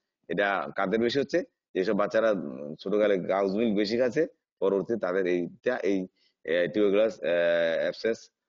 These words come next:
বা cold abscess বা tuberculous discharging sinus develop করার সম্ভাবনা বেশি হয়। এখন এটার ট্রিটমেন্টটা কি? ডাই-, ওই যে, এটা ডায়াগনোসিস আমরা confirm করবো কিভাবে? আমরা ডায়াগনোসিস confirm করবো,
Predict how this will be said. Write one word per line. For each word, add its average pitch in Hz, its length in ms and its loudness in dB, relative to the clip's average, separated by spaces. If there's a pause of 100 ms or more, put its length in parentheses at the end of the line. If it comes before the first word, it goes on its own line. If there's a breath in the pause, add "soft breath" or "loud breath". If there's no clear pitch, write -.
(120)
বা 90 240 2
cold 107 300 0
abscess 123 380 0 (240)
বা 90 100 2
tuberculous 95 480 0 (200)
discharging 92 300 -2
sinus 101 320 -4 (200)
develop 90 300 2
করার 117 260 0 (280 soft breath)
সম্ভাবনা 82 500 -4
বেশি 80 360 0 (800)
হয়। 90 200 0 (500)
এখন 156 480 -2 (1120)
এটার 107 220 2 (120)
ট্রিটমেন্টটা 95 440 -4
কি? 65 180 -20 (960)
ডাই-, 131 180 2
ওই 127 120 4
যে, 98 100 -2 (180)
এটা 104 160 0
ডায়াগনোসিস 123 400 0
আমরা 131 160 2
confirm 120 320 -2
করবো 123 160 0
কিভাবে? 127 260 2 (320 soft breath)
আমরা 92 180 -2
ডায়াগনোসিস 107 340 0
confirm 117 280 -2
করবো, 131 340 -2